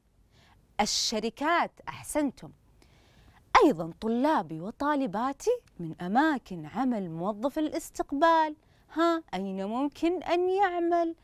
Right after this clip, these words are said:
نرى الآن في الصورة، أرى نقود، وأرى أيضًا هنا موظفة استقبال.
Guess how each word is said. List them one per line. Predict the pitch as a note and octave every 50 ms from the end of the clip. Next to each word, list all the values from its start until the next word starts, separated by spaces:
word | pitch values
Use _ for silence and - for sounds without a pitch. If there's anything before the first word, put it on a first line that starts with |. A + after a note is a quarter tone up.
| _ _ - _ _ - D5+ C#5 F#4+
نرى | E4 D4
الآن | C#4 C4+ C4 - - D#4 D#4+ D#4 C#4+ C#4 B3+ B3
في | - -
الصورة، | C#4 - - - - E4 E4+ E4 D#4 C#4 C4 A#3+ A#3 - -
أرى | A3+ A#3 A#3+ A#3 G#3+ G3+ G#3 A3 B3 D#4 G#4 C5 B4+ - _ _ _ _ _ _ _ _ - A4 G#4+
نقود، | G#4 F#4 - - D4 C#4 C#4 C#4 D4 D#4+ F#4 B4 B4 - _ - _ _ _ _ _ _ _ C4+
وأرى | B3+ B3+ A#3+ - - C#4 E4+ F4 E4+ C4+ A#3+ A3+ G#3 -
أيضًا | - E4 F4+ E4+ D#4+ D4+ A#3 C4
هنا | C#4 C4+ B3+ B3 D4+ E4+ F#4+ G4 A4 B4+ D5+ D5+ - _ _ _ _ _ _ _ _ -
موظفة | F#3+ F#3+ F#3+ G3 G#3+ B3+ A#3+ A3+ G#3+ A3 C4 F4+ - - - D#4+ - - - - _ _ _ _ _ _ _ _ _ _ _ _ _ -
استقبال. | C4 B3 - - - - - B3 - - - F#3 E3 F#3+ G#3 G3+ G3 F#3 F#3 F3+ F3 F3 E3+ E3+ E3+ D#3+